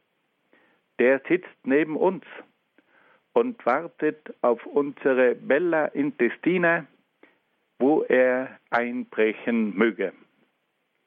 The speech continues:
Paracelsus hat sich dann auch die Frage nach den Tugenden des Arztes gestellt. Er setzt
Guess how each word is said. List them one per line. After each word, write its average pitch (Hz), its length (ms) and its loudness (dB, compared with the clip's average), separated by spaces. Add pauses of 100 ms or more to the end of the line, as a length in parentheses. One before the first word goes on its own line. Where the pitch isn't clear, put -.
(1800)
Paracelsus 170 600 -2
hat 170 220 -4
sich 135 200 -4
dann 139 280 -2
auch 127 380 2 (280)
die 113 120 -2
Frage 120 680 -2 (800)
nach 107 320 -2
den 104 320 -4
Tugenden 113 720 0
des 107 220 -2
Arztes 110 600 -4 (100)
gestellt. 107 400 -2 (1400)
Er 127 120 0
setzt - 300 -6